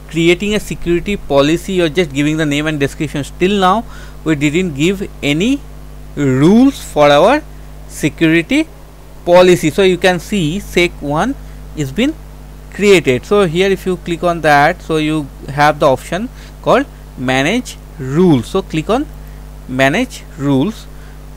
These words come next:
So this will help us to assign the policy. So you can see as of now it doesn't have any specific rule added, so you click on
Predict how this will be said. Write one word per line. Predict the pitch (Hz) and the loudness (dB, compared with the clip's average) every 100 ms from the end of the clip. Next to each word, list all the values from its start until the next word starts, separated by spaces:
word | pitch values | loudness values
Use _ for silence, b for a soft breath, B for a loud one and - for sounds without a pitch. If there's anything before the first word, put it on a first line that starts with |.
| - - | -18 -6
So | 190 185 151 226 | 2 4 4 0
this | 156 160 | -2 0
will | 190 175 | 2 2
help | 147 156 - | 4 4 4
us | 185 196 - | 2 2 -4
to | 269 339 - - - - - - - - - - - - - - B B B B - - | -2 -2 -4 -16 -20 -18 -20 -20 -20 -20 -18 -20 -20 -18 -18 -18 B B B B -14 -4
assign | 160 - 180 214 233 | -2 0 0 0 0
the | 185 240 349 - - | 2 2 2 -6 0
policy. | 147 131 | 2 4
So | 226 | 4
you | 196 | 4
can | 220 220 | 2 0
see | - 233 185 - | 0 0 0 -2
as | - 143 180 | 0 2 6
of | 196 185 | 4 4
now | 175 139 196 - - - - - - - - - - | 4 4 2 -4 -16 -18 -18 -18 -18 -18 -16 -16 -6
it | 165 - | -4 0
doesn't | 165 160 190 - | 2 2 0 -4
have | - 156 180 | -6 0 2
any | 190 170 175 180 170 - - | 2 -2 -4 -6 -10 -14 -18
specific | - - 143 156 160 143 | -16 -4 -2 0 -2 -2
rule | 131 123 147 170 | -4 0 2 4
added, | 160 156 214 - | 4 4 -2 -2
so | 147 | -4
you | 143 147 | -2 -4
click | - 147 151 | -4 -6 -4
on | 175 | -6